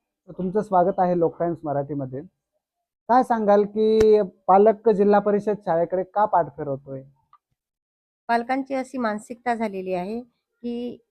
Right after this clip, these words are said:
Speaker 2: सरकारी शाळा म्हणजे ही गरिबांची शाळा आहे आणि, अ, दुसरं कारण आहे, अ, पालकांचा इंग्रजी भाषेकडे, अ, इंग्रजी माध्यमाकडे वाढलेला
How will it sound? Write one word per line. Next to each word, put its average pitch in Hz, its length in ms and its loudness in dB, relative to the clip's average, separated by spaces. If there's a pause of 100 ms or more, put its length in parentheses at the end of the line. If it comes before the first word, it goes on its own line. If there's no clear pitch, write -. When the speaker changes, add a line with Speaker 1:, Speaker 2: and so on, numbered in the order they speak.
Speaker 2:
सरकारी 269 520 -2
शाळा 240 320 0
म्हणजे 226 240 -4
ही 226 160 -6
गरिबांची 208 540 -6
शाळा 180 280 -6
आहे 175 340 -14 (440)
आणि, 240 500 -6 (240)
अ, 202 100 -12
दुसरं 269 340 -4
कारण 240 360 0
आहे, 220 340 -6 (320)
अ, 196 120 -10
पालकांचा 269 800 -2
इंग्रजी 247 560 -2
भाषेकडे, 220 640 -4 (380)
अ, 185 80 -10 (460)
इंग्रजी 247 420 -2
माध्यमाकडे 214 680 -6
वाढलेला 196 560 -8